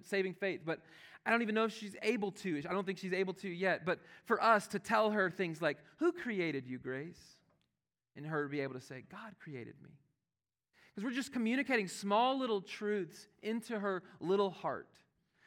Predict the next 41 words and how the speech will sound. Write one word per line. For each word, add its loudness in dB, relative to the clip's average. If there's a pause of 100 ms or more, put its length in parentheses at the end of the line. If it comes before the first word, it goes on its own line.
(140)
sharing 4
her 6
about 4
who -2
God 6
is 4
and -2
what 4
he's -2
done 0
and -2
that 0 (260)
God 10
actually 4
loves 2
you. -8 (580)
And 4
then, 6
or 8
when, 2 (140)
when 2
you're 8
teaching 0
and 2
having 4
these 0
intentional -2
conversations, -2
it's, -2 (240)
it's 0
along 6
the 0
pa-, 0
along 2
the 2
way. 0 (680)
Having, 6
you 2
know, 2
we're 2
gonna 2